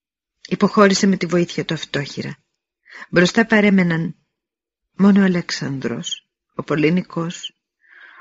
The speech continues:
ο Λαχίδης, ο Σφαιρέας και ο Κόκορας. Είδα τον παράνομο να κλονίζεται.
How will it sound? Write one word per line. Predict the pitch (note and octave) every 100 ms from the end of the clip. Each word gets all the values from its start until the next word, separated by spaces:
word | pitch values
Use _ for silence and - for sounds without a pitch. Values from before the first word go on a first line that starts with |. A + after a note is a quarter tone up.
| -
ο | F3
Λαχίδης, | E3+ E3 - G3+ E3 D3 F#3+ - - _ -
ο |
Σφαιρέας | D#3+ - D#3+ D#3 D#3+ D3+
και | -
ο |
Κόκορας. | D3 C3+ A#2 C3 A2+ - - _ _ _ _ _ _ _ _ _ _ _ _
Είδα | - G3+ G#3 G#3+ _ -
τον | F3+
παράνομο | F3 F3+ F#3+ F#3+ F#3
να | F3+
κλονίζεται. | - D3 E3 C#3 C3 - C#3